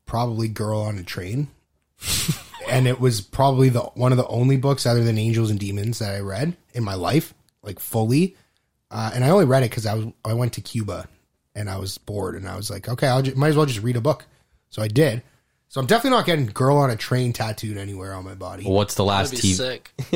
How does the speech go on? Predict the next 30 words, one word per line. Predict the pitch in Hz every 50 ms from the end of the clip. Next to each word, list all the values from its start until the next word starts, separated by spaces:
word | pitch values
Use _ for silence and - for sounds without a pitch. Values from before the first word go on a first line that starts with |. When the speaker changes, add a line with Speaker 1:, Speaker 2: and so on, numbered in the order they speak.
| 160 - -
Speaker 2:
What's | 180 180 - 196 381 381 - -
the, | 247 240
what's | 226 - 190 330 -
the | 151 139
last | 135 135 139 139 - - -
T | 139 120
V | 110 135 175
show | - - 104 95
you | 92 92 92 95
watched? | 85 82 113 98 120 123
Speaker 1:
Well, | 123 123 127 120 - _ _ - - _ _ _ -
Ted | - - 156 151 123
Lasso, | 117 113 120 139 151 - - 147 147 151 156
technically, | 147 - - - 135 143 - - 147 143 139 - 147 143 143 156 175 180 - - _ _ _
technically, | - - - 151 - - 117 110 - 113 104 104
I | 110
didn't | 120 123 123
actually | 123 - - - 98
watch | 92 92 95 104 107 110 110
Speaker 2:
No, | 113 127 127
Speaker 1:
it. |
Speaker 2:
no, | 127 123 104 80
no. |
Speaker 1:
It | 82
was | 78 82
Speaker 2:
What | 90 95 92 -
you | 92 95
Speaker 1:
played. | 92
Speaker 2:
watched, | 85 82 76 76 78 - - - -
yeah. | 85 78 71 67